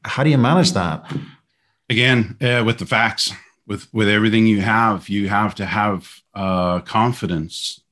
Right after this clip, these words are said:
Speaker 2: uh, and assurance that you are in a position that you will be growing this. The,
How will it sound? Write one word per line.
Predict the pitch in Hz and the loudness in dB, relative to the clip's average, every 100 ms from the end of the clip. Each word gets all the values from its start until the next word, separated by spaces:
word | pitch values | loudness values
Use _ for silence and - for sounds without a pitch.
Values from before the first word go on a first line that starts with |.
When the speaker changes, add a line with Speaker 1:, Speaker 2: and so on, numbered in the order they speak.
| _ _ | _ _
Speaker 2:
uh, | 90 | -6
and | 87 87 87 87 | -4 -2 -2 -2
assurance | 87 - 107 120 95 - 95 | -2 -2 0 2 0 -2 -4
that | 90 - | -4 -4
you | 95 98 95 | -2 0 -2
are | 92 101 107 104 95 92 _ _ _ _ | -2 0 2 0 -2 -6 _ _ _ _
in | 98 101 | -2 0
a | 95 87 - _ _ _ _ | 0 -2 -6 _ _ _ _
position | 98 87 107 - 95 90 | -6 -2 -2 0 0 0
that | 92 - | 0 -2
you | 92 | -2
will | 82 95 98 | 0 0 0
be | 87 90 | 0 -4
growing | 90 90 120 101 76 | -2 0 2 2 -2
this. | 55 - - - _ _ _ _ | -6 -10 -12 -12 _ _ _ _
The, | 92 92 92 90 80 | -2 0 2 0 -2